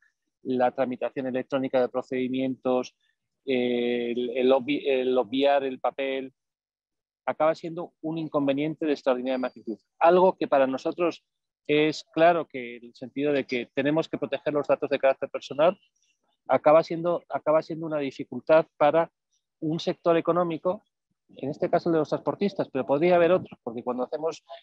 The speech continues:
pequeñas reformas en, en sedes de correos que, que tienen un, un escaso valor económico, los pequeños constructores de la zona, pues, tienen el mismo problema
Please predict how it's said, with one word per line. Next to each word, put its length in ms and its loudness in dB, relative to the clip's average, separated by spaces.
pequeñas 300 2
reformas 560 2
en, 420 0
en 160 -8
sedes 340 4
de 80 4
correos 480 6
que, 460 0
que 80 -2
tienen 220 0
un, 100 2
un 240 -2
escaso 300 -4
valor 240 2
económico, 640 -6
los 260 0
pequeños 440 -2
constructores 720 -2
de 100 0
la 120 4
zona, 420 -2
pues, 180 -20
tienen 240 -4
el 120 -4
mismo 360 -4
problema 520 0